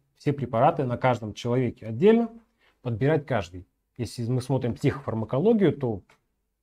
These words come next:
это единственный способ, потому что не всегда можно предсказать, как на этого человека будет действовать конкретный медикамент. Вот с серотониновыми вот этими антидепрессантами это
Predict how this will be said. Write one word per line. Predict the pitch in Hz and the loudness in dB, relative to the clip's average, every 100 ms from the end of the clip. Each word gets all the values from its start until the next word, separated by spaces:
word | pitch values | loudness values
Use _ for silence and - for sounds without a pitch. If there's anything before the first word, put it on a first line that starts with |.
| _ | _
это | 135 147 | 0 4
единственный | 139 208 202 147 | 4 4 2 -4
способ, | - 127 - - | -4 -6 -6 -16
потому | 101 117 | -12 -12
что | - | -8
не | 120 135 226 | -4 2 2
всегда | 240 - 147 165 | 2 -4 2 4
можно | 180 151 117 | 4 2 -2
предсказать, | 110 117 - - 120 180 185 | -6 -8 -8 -4 2 2 2
как | 160 170 | 0 0
на | 127 | -4
этого | 117 | -4
человека | 113 170 190 | -2 -2 -2
будет | 113 110 113 | -4 -2 0
действовать | 180 143 120 | 0 0 -6
конкретный | - 107 151 143 | -8 -2 -2 -2
медикамент. | 123 117 117 104 98 _ _ _ _ _ _ _ _ _ | -4 -8 -10 -10 -12 _ _ _ _ _ _ _ _ _
Вот | 143 139 | 0 0
с | 139 | 2
серотониновыми | 160 156 180 165 131 113 104 | 2 4 4 4 4 0 -2
вот | 104 104 | -6 -8
этими | 104 107 101 - _ _ _ _ _ _ _ _ _ _ | -10 -12 -14 -16 _ _ _ _ _ _ _ _ _ _
антидепрессантами | 139 135 135 135 143 - 143 117 98 80 - _ _ _ _ | 2 2 2 0 -2 4 2 2 -4 -8 -14 _ _ _ _
это | 156 214 226 226 | 0 2 2 0